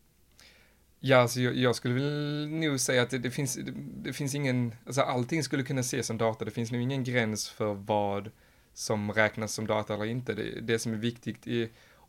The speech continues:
om man anser att den data man har samlat in och det man baserar sina beslut på faktiskt, ehm, presente-, representerar det man försöker göra beslut på. Till exempel, om jag skulle behöva ta,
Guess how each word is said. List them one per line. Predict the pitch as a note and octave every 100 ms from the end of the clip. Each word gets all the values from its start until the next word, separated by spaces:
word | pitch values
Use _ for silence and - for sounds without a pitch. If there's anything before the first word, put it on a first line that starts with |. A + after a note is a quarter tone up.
| -
om | B2 A#2
man | A#2 A2+
anser | A#2 A2+ - G#2+
att | G#2 -
den | - A#2 A#2 A2+
data | A2+ A2+ G#2+
man | G#2+
har | G#2
samlat | A2 G#2 G#2 -
in | A2 G2 F#2
och | G2+
det | G#2+
man | G2+ G2
baserar | G2+ - A#2 G#2+ G2
sina | G2+ G#2+ G2
beslut | G#2 - F#3+ B2+
på | - F#2+ - - - _ _
faktiskt, | - A2 - G2 - - _ _
ehm, | - G2+ G2+ G2+ G2+ A2 A2
presente-, | - A2+ A2+ - B2+ A#2
representerar | A#2+ B2 A#2+ B2 A#2+ C3 A#2 G#2+
det | A2 A2
man | G#2 G2+
försöker | - G#2 G2+ G#2+ F#2+ - _ _ _ _ _
göra | - G2+
beslut | - - B2 -
på. | - - - - -
Till | A2+
exempel, | A2 A#2 G#2 G2+ F#2+ - _ _ _ _ _ _ _ -
om | D3+ B2+
jag | B2+ B2+
skulle | A#2+ A#2+
behöva | A2+ A#2 A2 G#2
ta, | A#2+